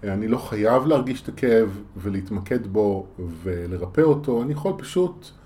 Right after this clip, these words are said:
רק לעשות דברים שאני אוהב, רק דברים שעושים לי שמחה, ואז אני אתפתח ואני אשתנה והכל יהיה בסדר.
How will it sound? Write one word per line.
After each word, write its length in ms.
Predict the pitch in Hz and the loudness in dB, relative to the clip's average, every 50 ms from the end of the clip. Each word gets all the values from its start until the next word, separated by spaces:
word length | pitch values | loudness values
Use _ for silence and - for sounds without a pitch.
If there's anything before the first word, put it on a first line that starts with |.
| - - - - - - - - 127 | -20 -20 -20 -20 -20 -20 -14 -8 2
רק 360 | 120 135 143 147 147 - - | 4 4 4 4 2 2 2
לעשות 300 | 135 123 - - 139 113 | 2 2 2 0 0 2
דברים 240 | 104 110 117 120 101 | 2 2 0 0 -2
שאני 200 | 98 110 113 135 | -2 -2 0 2
אוהב, 280 | 165 180 170 143 123 | 2 2 2 0 2
רק 180 | 120 135 135 117 | 2 2 2 0
דברים 360 | 117 113 117 117 120 123 117 | 0 0 0 2 2 0 0
שעושים 320 | - - 98 - 127 117 | -2 -8 -8 -6 -4 -4
לי 60 | 113 101 | -4 -4
שמחה, 400 | - - 117 113 - 202 233 226 214 196 127 113 | -4 -4 -4 -2 0 0 0 0 0 -2 -6 -4
ואז 460 | 107 135 147 156 160 151 143 139 - - - - - - - - - - - - - - - - - - - - 98 | -2 0 0 0 0 0 -2 -4 -8 -14 -20 -20 -20 -20 -20 -20 -20 -20 -20 -20 -20 -20 -20 -20 -20 -20 -20 -14 -10
אני 120 | 101 104 | -8 -8
אתפתח 540 | 98 95 - - - - 165 185 175 147 - - | -8 -8 -10 -14 -2 2 4 4 4 4 2 -2
ואני 180 | 110 101 104 | -2 -2 -2
אשתנה 340 | 101 - - - 131 160 160 | -6 -6 -6 -4 -2 0 0
והכל 220 | 127 120 - 120 101 | -2 0 0 0 0
יהיה 100 | 98 92 | 0 -2
בסדר. 340 | 92 92 - - 82 80 | -4 -6 -8 -10 -12 -12